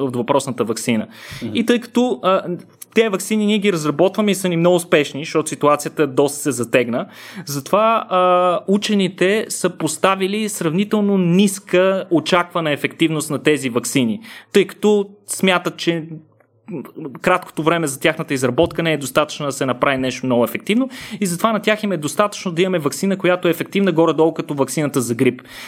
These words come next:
Speaker 1: Затова статистическите данни са направени така, все едно очакваме ваксина, която да е ефективна петдесет-шейсет процента.
Speaker 2: Мгм.
Speaker 1: Това, което показват данните, е много обещаващо. Показва, че ваксината е много ефективна.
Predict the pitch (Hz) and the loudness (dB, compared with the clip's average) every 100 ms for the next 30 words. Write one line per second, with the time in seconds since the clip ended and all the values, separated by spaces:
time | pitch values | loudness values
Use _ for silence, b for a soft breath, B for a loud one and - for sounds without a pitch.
0 | 170 131 127 131 202 220 B B - 156 | -12 -8 -8 0 0 0 B B -4 -4
1 | 151 - 190 - - 202 147 147 180 180 | -4 -6 -6 -6 -8 -4 0 0 0 -4
2 | - 156 127 160 165 156 139 - 214 208 | -6 -6 -2 -2 -2 -4 -4 0 0 0
3 | 196 202 190 185 165 180 175 180 160 135 | -4 -2 2 2 2 0 0 -2 -2 -2
4 | - 180 170 160 160 151 135 117 113 165 | -2 -2 2 0 2 0 0 -2 -2 0
5 | 185 - 147 127 127 170 175 175 170 117 | 0 0 0 0 2 4 4 2 -2 -10
6 | 113 117 - - - 107 104 98 B B | -2 -2 -2 -4 -2 -2 -4 -12 B B
7 | 101 92 90 - _ _ - 131 185 233 | -12 -10 -12 -16 _ _ -6 2 2 4
8 | 233 226 202 185 185 170 127 120 131 202 | 0 0 -2 2 2 0 -4 0 0 0
9 | 202 190 180 196 196 156 151 - 170 151 | -2 0 2 4 2 2 0 2 2 2
10 | 127 - 107 - - 160 175 196 196 156 | 0 -8 -10 -12 0 0 0 -6 -6 -6
11 | 123 - 185 185 175 165 170 196 196 170 | -4 -4 -6 -4 -2 0 2 2 4 2
12 | 156 - 139 113 | -2 -4 -2 -2